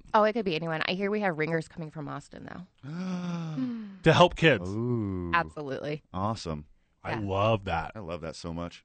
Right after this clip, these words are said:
Speaker 1: You know, I forgot to mention, um, my cohort, Mallory, and I, we're actually gonna be at the State of the City event today, and we're gonna have our laptops and be ready to register folks, too, there.
Speaker 3: So if you
Speaker 2: Ooh-wee.
Speaker 3: go, State of the City is at nine A M.
Speaker 1: Yep.
Speaker 3: And that's at City Center Plaza, right?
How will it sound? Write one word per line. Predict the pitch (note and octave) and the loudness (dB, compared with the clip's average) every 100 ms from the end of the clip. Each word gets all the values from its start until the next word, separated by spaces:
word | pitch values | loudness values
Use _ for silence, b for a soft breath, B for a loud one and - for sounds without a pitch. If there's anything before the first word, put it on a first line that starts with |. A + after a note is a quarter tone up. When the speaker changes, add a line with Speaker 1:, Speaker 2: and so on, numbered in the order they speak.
| - | -4
Speaker 1:
You | A#3 | 0
know, | A3 | 0
I | A3+ | 0
forgot | A#3 A#3 | 0 0
to | G#3 | 0
mention, | D#3 D3+ - C#3+ - | -4 -4 -2 -4 -2
um, | F#3 E3 - | -2 -2 -2
my | F3+ | -4
cohort, | D#3 C#4 F4 - E3+ D#3+ | -4 -2 -2 0 -2 0
Mallory, | E3+ E3+ F3 D#3+ | 0 0 2 0
and | D#3 | 0
I, | D3+ | -2
we're | D3 G3 | 0 0
actually | A3+ G#3 - F#3 | 2 0 -2 -2
gonna | |
be | D#3+ | -2
at | D#3 | -4
the | C3+ | -6
State | - D3+ | -2 -2
of | C#3 | -2
the | |
City | - C#3 E3 | -4 -4 0
event | G3 A#3 B3 | 0 0 -2
today, | B3 C4+ C#4 | 0 0 0
and | - E3 | -2 -4
we're | F3 F3+ | -2 -2
gonna | A3 | -2
have | F#3+ F#3+ | -2 -4
our | E3+ | -4
laptops | D3+ C#3 D3+ - A3 - | -2 -2 -2 -4 -6 -4
and | E3+ | -4
be | D3+ | -2
ready | C#3+ C#3 | -2 -2
to | C#3 | -4
register | C3 B2 C#3 C3 | -4 -6 -8 -12
folks, | - - - | -10 -12 -12
too, | - - | -12 -12
there. | - - - _ | -8 -10 -10 _
Speaker 3:
So | G#2+ | 4
if | F3 D3+ | 6 6
you | D#3 | 10
Speaker 2:
Ooh-wee. | |
Speaker 3:
go, | F#3+ G3+ C3+ | 10 8 2
State | - F#3 A3 | 6 8 8
of | |
the | F#3+ | 6
City | G3 F3+ | 8 8
is | C#3+ | 8
at | C#3 | 8
nine | D3+ D#3 | 8 10
A | D3 | 8
M. | A#2+ A2 A#2+ - | 6 4 -2 -2
Speaker 1:
Yep. | A#3 - - | -2 -2 2
Speaker 3:
And | D3 | 8
that's | D#3 D#3 | 8 8
at | D#3+ C3+ - | 6 4 2
City | - E3+ D3+ | 2 4 6
Center | D#3 C#3+ | 6 6
Plaza, | B2+ C#3 A2 | 8 8 6
right? | G#2+ A#2+ | 2 0